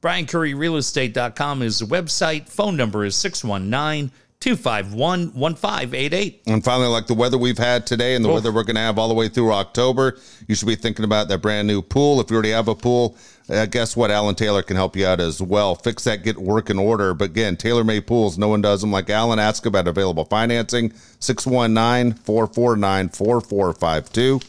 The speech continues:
Speaker 2: Six one nine, four four nine, four four five two.
Speaker 1: Told you we got a couple of testimonials. This is from Steve. "We actually got quotes from sev-, several other contractors before having the work done.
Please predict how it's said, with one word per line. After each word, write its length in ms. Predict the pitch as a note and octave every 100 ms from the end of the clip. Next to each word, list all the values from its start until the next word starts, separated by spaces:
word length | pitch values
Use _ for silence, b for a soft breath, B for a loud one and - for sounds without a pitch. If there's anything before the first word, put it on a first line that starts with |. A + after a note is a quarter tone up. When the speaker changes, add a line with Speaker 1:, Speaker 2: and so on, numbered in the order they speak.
| B B B
Speaker 2:
Six 240 | G3 -
one 200 | G3 F3+
nine, 240 | D3 C#3
four 280 | B2+ A#2 B2
four 260 | - A#2+ A2
nine, 240 | G2 F#2+
four 260 | F2+ F#2 F2
four 400 | - E2 E2+ D#2+ -
five 280 | D2+ D2
two. 160 | - C2
Speaker 1:
Told 280 | - F#3+ F3
you 100 | D#3
we 100 | C3+
got 200 | D#3+ D#3
a 60 |
couple 420 | B2 - F#3+ F#3 E3
of 140 | B2
testimonials. 1160 | F#3 E3 - C#3 C#3+ D3+ C3+ A2 G#2+ A2 G#2+ - b b b b
This 240 | C#3+ F3+
is 140 | F#3+ C#3+
from 260 | D#3 C#3+
Steve. 460 | C3 - G#3+ D3 F2
"We 120 | A#2+
actually 360 | C#3+ D#3 E3 D#3
got 240 | C#3+ A#2
quotes 280 | - D#3+ -
from 240 | - C3
sev-, 460 | A#2+ - F#3 F#3+ - _ -
several 540 | - G#3+ G#3 A#3 -
other 220 | F3 E3
contractors 760 | C3 E3 E3 - C#3+ B2+ C#3+ C3
before 380 | - A2+ B2+ A#2
having 300 | C3 B2+ A#2
the 80 | G#2+
work 260 | G#2+ F#2
done. 340 | D#3 F#3 G3